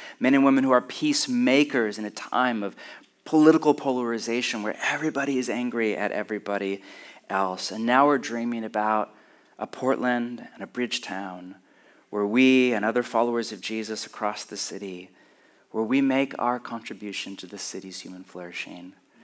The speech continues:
We do what we can for the healing in particular of our city over the last year, which we literally see just walking down the sidewalk right now,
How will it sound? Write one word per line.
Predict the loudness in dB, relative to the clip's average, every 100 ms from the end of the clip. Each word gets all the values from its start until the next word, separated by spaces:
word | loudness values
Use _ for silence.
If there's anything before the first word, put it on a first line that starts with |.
| -20 _ _ -4
We | -4
do | 4 4 8
what | 8 8
we | 6 6
can | 4 0 2 2 0 -4
for | -4 -4
the | -4
healing | 2 6 6 4
in | -2
particular | -8 -10 -6 -6 -4
of | -6
our | -6
city | -6 -6 -6
over | -6 -6
the | -2
last | -2 -2 -6
year, | -8 -6 -6
which | -6 0
we | 2
literally | 4 4 2 0 0 -2
see | -2 0 -2
just | -4 -8
walking | -6 0 2 2 -4 -4
down | -4 -4
the | -4
sidewalk | -4 -4 -4 -10 -10
right | -10 -10 -12
now, | -14 -14 -16